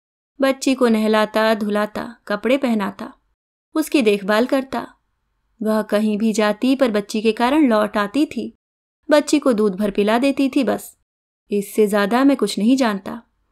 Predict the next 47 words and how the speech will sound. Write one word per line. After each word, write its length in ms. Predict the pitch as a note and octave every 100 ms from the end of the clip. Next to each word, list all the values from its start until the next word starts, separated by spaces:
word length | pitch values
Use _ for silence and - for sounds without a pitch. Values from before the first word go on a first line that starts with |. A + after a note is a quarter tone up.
| _ _ _ _ _ _ _
इस 180 | E4+ D#4+
बच्ची 380 | B3 A#3+ - C#4
के 120 | C#4
बिना 300 | C4+ C4+ C#4
वह 100 | C4+
कैसे 360 | B3+ A3 G#3+ A#3+
रहेगी? 580 | A#3 C4+ A#3+ A#3 - - _ _ _ _ _ _ _ _ _ -
और 160 | A3
अभी 260 | A3 G#3 A#3
तो 140 | A#3
मेरे 220 | A3+ A3+ A3+
हाथों 360 | A3+ A3 A#3
में 160 | A3+ C4+
बच्ची 300 | B3 - A#3
को 120 | A#3
देख 260 | A3 G#3+ A3
रही 240 | A3 C4+
है, 240 | C#4 A3+ B3 _ _ _ _
सोच 300 | D#4 D#4 D4
रही 200 | C4+ C4
होगी 280 | A#3+ G#3+ A3
बच्ची 320 | G3+ - G#3
जिंदा 320 | G3 G3+ C4
है। 380 | C4+ A#3+ C4 _ _ _ _ _ -
मैं 180 | G#3+ G#3+
दफनाने 500 | G#3+ - G#3+ G#3+ A3
ले 160 | A3
जाऊंगा 440 | G#3 G#3 G#3+ A#3 B3
तब 200 | B3 A#3
क्या 140 | G#3+
करेगी 440 | G#3+ A3 A3 A3+ C#4
नहीं 200 | A#3 G#3+
बता 240 | G3+ G#3
सकता। 440 | G3+ G3+ - G#3 A#3+ _ _ _ _ _ _ _ _ _ _ _ _
एक 200 | F4 E4+
तमाशे 460 | C4+ A#3+ A#3 A#3 B3
का 280 | A#3+ A#3 A#3
अंत 200 | A#3 A#3
टीवी 340 | A3+ G#3+ A3+
वालों 320 | A3 G#3+ A3
के 160 | A3 A3+
लिए 160 | A3+ A#3
इतना 220 | A#3 G#3+
ही 160 | A3
हो 140 | A3 G#3+
सकता 380 | G#3+ G#3 B3+ B3
था 340 | A3 A3+ -